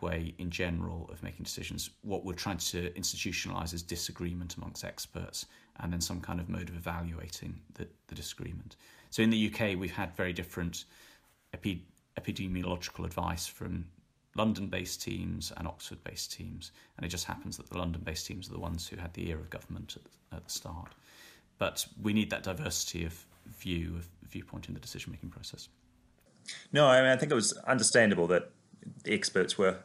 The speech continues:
Speaker 2: uh, the chief medical officers were flanking the, the prime ministers in the early stages. And there's sort of a sensible demonstration. We take technical expertise seriously and that we're not, we're not flying by night and so on.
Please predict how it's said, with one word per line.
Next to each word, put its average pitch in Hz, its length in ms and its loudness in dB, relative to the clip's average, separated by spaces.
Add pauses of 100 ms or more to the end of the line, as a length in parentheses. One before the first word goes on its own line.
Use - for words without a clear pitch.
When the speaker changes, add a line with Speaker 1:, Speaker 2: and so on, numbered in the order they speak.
Speaker 2:
uh, 92 300 8
the 104 140 0 (120)
chief 107 200 0
medical 101 240 6
officers 101 440 4
were 101 140 4
flanking 104 500 4
the, 98 120 4
the 101 160 -8
prime 107 220 6
ministers 104 360 4
in 101 160 2 (420)
the 107 120 6
early 95 140 6
stages. 92 360 6 (100)
And 101 80 4
there's 104 120 6
sort 120 100 4
of 95 80 4
a 90 180 8 (160)
sensible 87 1040 2 (600)
demonstration. 92 680 4
We 95 80 -2
take - 260 0
technical 92 280 -2
expertise 85 480 -4
seriously 82 640 0
and 82 160 -2
that - 80 -8 (380)
we're 95 100 -4
not, 92 180 -4 (300)
we're 95 100 -2
not - 360 -6
flying 90 260 4
by 85 100 2
night 85 180 0
and 101 100 -4
so 92 140 0
on. 95 160 -2